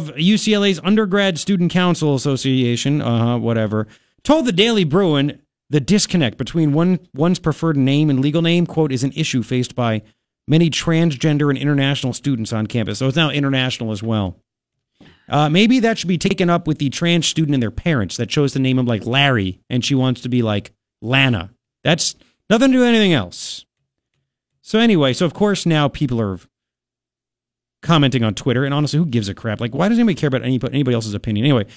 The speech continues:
Speaker 2: that's why a lot of people went to, went to Twitter. They called this guy out. They argued his quirky name change is far from funny. It hurts transgender students. Oh, it, it hurts.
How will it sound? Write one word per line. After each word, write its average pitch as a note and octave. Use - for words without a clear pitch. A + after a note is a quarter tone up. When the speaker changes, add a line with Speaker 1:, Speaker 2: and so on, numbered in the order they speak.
Speaker 2:
that's F#3+
why G#3
a G3+
lot G3
of F3
people D#3+
went D3+
to, C3
went C#3
to C3
Twitter. A3
They C3+
called E3+
this C3
guy A2+
out. G3
They E3
argued E3+
his C#3
quirky F#3
name F3+
change E3+
is C3
far A3+
from D3+
funny. A#2+
It F3
hurts G3
transgender F#3
students. B2
Oh, B3
it, F3+
it E3
hurts. -